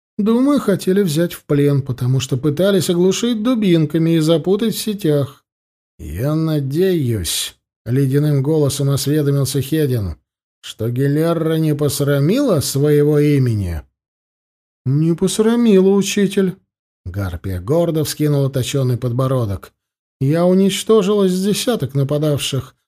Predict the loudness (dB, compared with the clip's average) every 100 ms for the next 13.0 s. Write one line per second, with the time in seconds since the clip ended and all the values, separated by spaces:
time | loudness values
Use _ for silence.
0 | -8 0 0 -2 -2 -2 0 0 2 2
1 | 0 0 -2 0 -2 -4 -2 0 2 2
2 | 2 2 2 2 2 2 2 0 0 0
3 | 2 0 -2 -4 _ _ _ _ _ _
4 | _ _ _ _ -6 -2 0 2 2 2
5 | 2 2 0 -2 0 0 0 -2 -2 -2
6 | -2 0 0 -2 -4 -8 _ _ _ _
7 | _ _ _ _ _ _ -8 -6 -2 2
8 | 4 4 2 0 2 2 2 2 2 2
9 | 4 2 0 -4 0 2 4 2 2 0
10 | 2 2 2 2 0 -4 -6 -10 _ _
11 | _ _ _ _ _ _ _ _ _ _
12 | _ _ _ -14 -12 -8 -10 -8 -12 -12